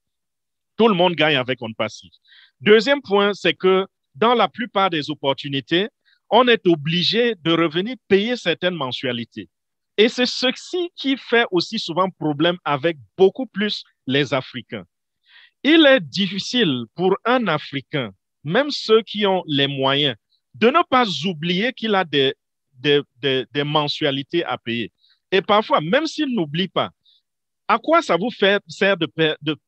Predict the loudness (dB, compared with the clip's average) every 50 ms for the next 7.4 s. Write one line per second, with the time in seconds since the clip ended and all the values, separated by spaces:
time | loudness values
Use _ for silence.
0 | _ -6 -4 -2 2 2 2 2 2 -2 0 0 -2 -2 -2 -6 -4 -4 -6 -6
1 | -4 -4 -4 -4 -4 -4 -6 -6 -4 -2 -4 -4 -4 -4 -6 -6 -4 -2 -4 -4
2 | -4 -8 -10 -10 -10 -10 -10 -8 -6 -6 -6 -6 -6 -6 -6 -6 -8 -10 -14 -16
3 | -18 _ _ _ _ _ _ -2 0 0 0 0 -4 -2 -2 0 0 0 0 0
4 | -2 -6 -6 -4 -2 0 0 2 0 0 -2 _ -14 -12 -10 -10 -12 -10 -8 -4
5 | -2 -2 -2 -2 -4 -6 -4 -2 -2 0 0 0 -2 -4 -6 -8 -8 -8 -8 -8
6 | -8 -6 -6 -4 -2 0 -2 -2 0 -2 -4 -4 -2 -4 -6 -4 -2 -4 -2 -2
7 | -2 -6 -6 -4 -6 -6 -6 -6